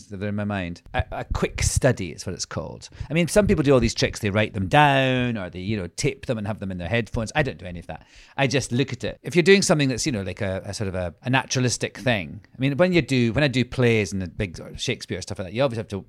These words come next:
really work at it and study and just sort of, you know, look at it, s-, s-, learn one wee bit, go into the next bit, go on. But sometimes if it's a naturalistic thing, you kinda get the hang of the writing. And, and if you've got a very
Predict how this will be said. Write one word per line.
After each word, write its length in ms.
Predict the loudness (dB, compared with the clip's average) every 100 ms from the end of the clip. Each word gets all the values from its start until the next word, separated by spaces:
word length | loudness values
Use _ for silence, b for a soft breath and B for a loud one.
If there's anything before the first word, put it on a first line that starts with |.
| -6
really 200 | -4 -4
work 280 | -2 -4 -6
at 100 | -12
it 160 | -12 _ b
and 360 | -4 -2 -2 -4
study 720 | -12 -14 -10 0 0 0 -6
and 160 | -8 -6
just 240 | -6 -8
sort 140 | -10 -10
of, 100 | -10
you 100 | -6
know, 80 |
look 120 | -6 -6
at 80 |
it, 180 | -12 -16 -20
s-, 100 | -20 -20
s-, 340 | -20 -14 -14 -12
learn 340 | -6 -4 -2
one 160 | -2 0
wee 100 | 0
bit, 300 | -2 -6 -10 -14
go 120 | -10
into 120 | -8
the 60 | -6
next 240 | -8 -8
bit, 180 | -12 -10
go 80 | -10
on. 80 | -10 b b b b -4
But 160 | -2
sometimes 340 | 2 2 2 0
if 80 |
it's 120 | -2 0
a 20 |
naturalistic 580 | 0 0 -2 -2 -4 -6
thing, 220 | -6 -6
you 80 | 0
kinda 240 | 0 0
get 220 | 0 0
the 80 | 0
hang 320 | 2 4 4
of 80 | 2
the 80 | 0
writing. 540 | 0 0 -2 -10 -12 -20 B B B B 0
And, 180 | 0 2
and 140 | -2 -2
if 140 | -2
you've 100 | -2 4
got 120 | 4
a 40 |
very 360 | 6 4 4